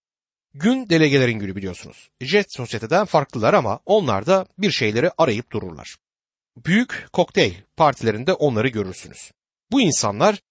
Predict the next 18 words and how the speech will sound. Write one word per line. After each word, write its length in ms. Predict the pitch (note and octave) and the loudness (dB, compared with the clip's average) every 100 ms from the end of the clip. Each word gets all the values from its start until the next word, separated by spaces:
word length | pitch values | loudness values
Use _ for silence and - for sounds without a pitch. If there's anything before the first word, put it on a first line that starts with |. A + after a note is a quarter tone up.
| - | -8
içki 280 | F3+ - A3 | -4 -2 0
masalarının 560 | C#3+ C3+ A2+ C#3 A3+ - | 0 0 0 0 -2 0
yanındadır. 580 | C#3+ B2 F#2+ F2+ - _ _ _ _ | 0 0 -2 -10 -14 _ _ _ _
Eğlencelerin 580 | D#3 E3+ F#3 G3 A3 B3 | 0 2 2 2 0 0
yapıldığı 540 | F#3 - C3+ F3 G3+ | -2 -2 -2 -2 -2
büyük 260 | F3 A#3 - | -2 -4 -2
ziyafetleri 600 | D3+ C#3+ C3+ B2 G#2+ F#2 | 2 2 0 -4 -4 -4
var. 180 | D2 - _ - | -8 -20 _ -6
Her 300 | G#3 B3 A#3 | 0 2 0
şeyi 360 | - E3 G#3+ | -2 -6 -2
denemekteler 500 | D#3+ C3+ A#2+ - D3 | 0 0 -2 0 2
ama 260 | F#3+ G#2 G2+ _ _ - | 2 0 -6 _ _ 2
o 200 | A3 - | 2 4
acılık 440 | C#3+ D3+ F3 - - | 0 2 2 0 -6
işareti 460 | C3 - A2+ G2+ D3 | -6 0 0 0 -2
görülmektedir. 640 | A#2+ G2 G2 - F2+ - _ _ _ _ _ _ | -4 -4 -6 -10 -14 -18 _ _ _ _ _ _
Onların 340 | D#3 F3 G#3 | 0 2 2
yaşamlarında, 840 | C4 G#3 C#3+ D#3 C#3+ C3+ C3+ A#2 | 2 0 0 -2 0 -2 2 0